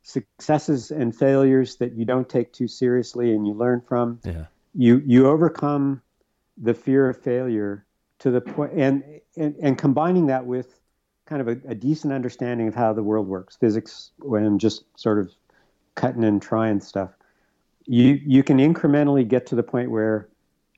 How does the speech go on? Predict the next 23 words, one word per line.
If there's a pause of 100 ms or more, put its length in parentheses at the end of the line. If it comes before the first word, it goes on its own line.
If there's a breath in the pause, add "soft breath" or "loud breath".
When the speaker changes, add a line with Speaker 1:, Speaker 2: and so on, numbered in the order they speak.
(120)
Speaker 1:
you're
not
only
afraid
to
try
stuff,
or,
and (800)
you're
not
only
afraid
to
try
stuff, (460)
but
you've
got
enough (100)
background
and
understanding